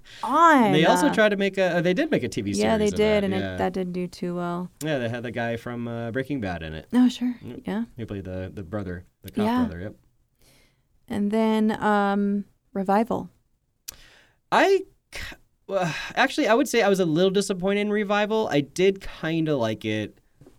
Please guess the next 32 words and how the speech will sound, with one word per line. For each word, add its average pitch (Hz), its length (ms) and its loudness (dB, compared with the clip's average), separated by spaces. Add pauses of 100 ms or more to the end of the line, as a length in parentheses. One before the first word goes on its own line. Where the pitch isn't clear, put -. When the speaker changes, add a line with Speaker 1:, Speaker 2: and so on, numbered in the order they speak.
Speaker 1:
Um, 101 720 -4 (400)
definitely 131 260 2
not 104 140 -2
one 98 100 -4
of 90 40 -8
my 78 100 -8
favorites, 58 400 -14
though. 190 180 -6
Speaker 2:
Yeah. 170 240 -4
Speaker 1:
It 127 80 -2
was 113 160 -4
fine. 67 420 -12 (100)
Speaker 2:
Yeah. 196 380 -6 (260)
Speaker 1:
Um, 85 540 -10 (300)
man, 110 320 -2
most 147 220 -6
disappointing 175 540 -6
Stephen 107 320 -6
King 85 320 -10
book. 73 260 -16 (1040)
Trying - 200 -16
to 92 100 -10
think 110 320 -12
of 90 100 -8
one. 85 220 -10
I'm 101 80 -8
trying 220 160 -4
to - 0 -
think 247 120 0
of 160 60 0
one 156 180 2
that, 135 200 0